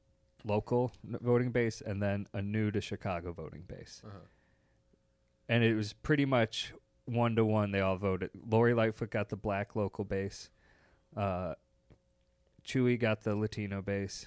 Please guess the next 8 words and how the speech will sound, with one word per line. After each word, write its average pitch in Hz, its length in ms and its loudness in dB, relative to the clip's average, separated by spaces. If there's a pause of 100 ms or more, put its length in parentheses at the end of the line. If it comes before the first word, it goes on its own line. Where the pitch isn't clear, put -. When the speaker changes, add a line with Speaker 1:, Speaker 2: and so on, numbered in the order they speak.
Speaker 1:
Vallis 107 460 0
got 107 240 -2
the 110 80 -2
white 101 260 0
local 95 340 -6
base, 92 440 -6 (580)
and, 98 400 -2
uh, 87 300 -2